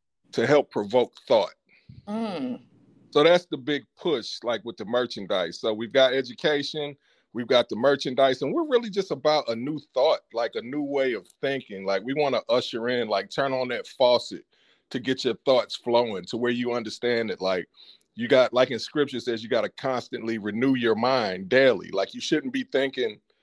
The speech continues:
Speaker 1: today how you were thinking yesterday. You should have elevated in your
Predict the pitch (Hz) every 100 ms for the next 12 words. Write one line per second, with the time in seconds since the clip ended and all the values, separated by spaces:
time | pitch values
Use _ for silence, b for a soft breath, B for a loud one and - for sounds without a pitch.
0 | _ - 117 107 131 127 113 110 107 104
1 | 101 120 113 95 104 117 - 95 92 95
2 | 101 139 110 - 123 123 107 107 110 101
3 | 101 98